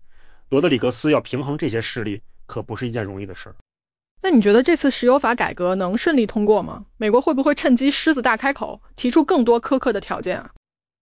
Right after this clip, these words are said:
Speaker 1: 改革能不能通过还不好说，但美国肯定会趁机提条件的。毕竟他们盯着委内瑞拉的石油储备很久了，这次好不容易有机会，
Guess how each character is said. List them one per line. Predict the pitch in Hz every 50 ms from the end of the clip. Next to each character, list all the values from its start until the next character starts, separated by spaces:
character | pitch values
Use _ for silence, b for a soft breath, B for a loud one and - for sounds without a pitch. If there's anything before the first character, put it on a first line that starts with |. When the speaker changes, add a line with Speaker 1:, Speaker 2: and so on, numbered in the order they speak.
| _ _ _ _ _ -
Speaker 1:
改 | - 120 113 110
革 | 113 131 156
能 | 156 147 156
不 | 156
能 | 147 151
通 | 151 - 156 156
过 | 151 147 123
还 | 98 113
不 | 123 143
好 | 120 113 92
说， | - - 123 117 127 139 - _ - - _ -
但 | - 160 147
美 | 123 107 98 95
国 | - 113 127 143
肯 | - - 107 101
定 | 101 147 165 143
会 | 139 120
趁 | - - - 127
机 | 107 113 131 131
提 | - - 131
条 | 120 113 95 98
件 | 123 131 104
的。 | 98 - - - - - - - - - -
毕 | - 175 170
竟 | 175 165 127
他 | 110 - 156
们 | 135 110
盯 | - 151 156
着 | 151 143 107
委 | 101
内 | 92 113
瑞 | 131 127 117
拉 | 127 135 135
的 | 120 107
石 | - - 127
油 | 131 131
储 | - -
备 | 95 113
很 | 107 - - 101 127
久 | 143 143 101 - 117
了， | - _ _ _ - - - - - - -
这 | - 165
次 | 147 - 156
好 | 131 - - 107 107
不 | 120
容 | 139 160
易 | 170 139
有 | 107 95
机 | - - 127 127
会， | 127 110 101